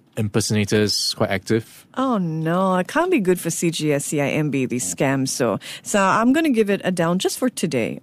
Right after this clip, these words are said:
Speaker 2: All right. What about you?
Speaker 1: Um, down for me as well. It's
Speaker 2: Mm.
Speaker 1: not, no stuff they need to deal with, another distraction.
Speaker 2: That's true. All right, let's talk, uh, about Singapore's economy. It's in the headlines. The latest export numbers are out,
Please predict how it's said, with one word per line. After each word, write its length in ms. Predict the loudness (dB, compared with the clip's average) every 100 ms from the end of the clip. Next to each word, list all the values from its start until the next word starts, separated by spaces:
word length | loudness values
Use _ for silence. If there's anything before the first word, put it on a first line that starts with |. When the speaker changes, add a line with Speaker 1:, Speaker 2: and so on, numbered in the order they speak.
| -6
Speaker 2:
All 80 |
right. 240 | -4 -2 0
What 100 | 2
about 180 | 2 2
you? 140 | -2 -6 _ _ -2
Speaker 1:
Um, 480 | 2 4 4 4 2
down 340 | 2 2 2
for 120 | 2
me 140 | 2 4
as 180 | 2 4
well. 480 | 4 4 4 2
It's 540 | 0 0 0 -2 -4 -4
Speaker 2:
Mm. 60 | 0 2 4
Speaker 1:
not, 300 | 4 4 0 _ _ _ _ -10
no 300 | -4 0 0
stuff 280 | 2 0 2
they 100 | 0
need 100 | 2
to 100 | 2
deal 220 | 2 4
with, 240 | 4 2
another 340 | -2 0 0 0
distraction. 640 | 0 0 -2 -2 -4 -4 -6
Speaker 2:
That's 320 | -4 -2 -4
true. 420 | -10 -6 -2 -2 -4 -12 -2
All 80 | 4
right, 180 | 6 6
let's 240 | 4 0
talk, 360 | 0 0 0 2
uh, 340 | 2 4 2 0
about 240 | 0 -2
Singapore's 480 | 0 0 2 2 0
economy. 760 | -2 -6 -2 0 2 2 2 2
It's 220 | 0 -2
in 140 | 0
the 80 | 0
headlines. 720 | -2 -2 -2 -2 0 0 -2
The 80 | 0
latest 320 | 2 2 2
export 360 | -2 -4 -2 0
numbers 380 | 0 2 0 0
are 140 | -2 0
out, 280 | 2 2